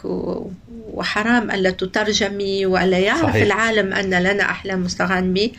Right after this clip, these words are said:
Speaker 1: أصلًا حتى ما الجارديان، يعني، الإنجليزية، بريطانيا، عندما صدر
Speaker 2: كتبت،
Speaker 1: كتابي،
Speaker 2: صحيح.
Speaker 1: آم،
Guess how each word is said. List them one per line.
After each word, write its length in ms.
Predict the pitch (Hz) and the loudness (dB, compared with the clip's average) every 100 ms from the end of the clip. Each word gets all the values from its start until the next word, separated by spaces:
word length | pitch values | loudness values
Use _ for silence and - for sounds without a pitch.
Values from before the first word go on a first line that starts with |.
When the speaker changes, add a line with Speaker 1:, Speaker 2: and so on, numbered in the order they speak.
| - - - - - - | -12 -18 -18 -20 -20 -6
Speaker 1:
أصلًا 280 | 311 - 254 | -2 2 4
حتى 300 | 262 269 262 | 4 2 2
ما 100 | 202 208 202 202 196 190 190 190 - - - - - - | 4 4 6 4 4 4 4 2 0 -6 -10 -12 -8 -2
الجارديان، 720 | 190 185 214 196 190 185 175 | 0 0 0 -2 0 2 2
يعني، 400 | 170 185 185 185 | -2 -2 -4 -4
الإنجليزية، 640 | 185 190 185 185 185 208 | 0 0 0 0 2 2
بريطانيا، 560 | 180 196 202 202 226 233 | 4 2 2 0 2 0
عندما 340 | 202 190 214 | 2 0 2
صدر 320 | 233 208 180 | 0 0 0
Speaker 2:
كتبت، 240 | 180 185 220 | 0 0 0
Speaker 1:
كتابي، 560 | - 220 214 175 190 | 0 2 2 4 4
Speaker 2:
صحيح. 60 | 190 - - - - | 2 -6 -18 -20 -4
Speaker 1:
آم، 520 | 185 185 185 185 185 | 2 4 6 4 0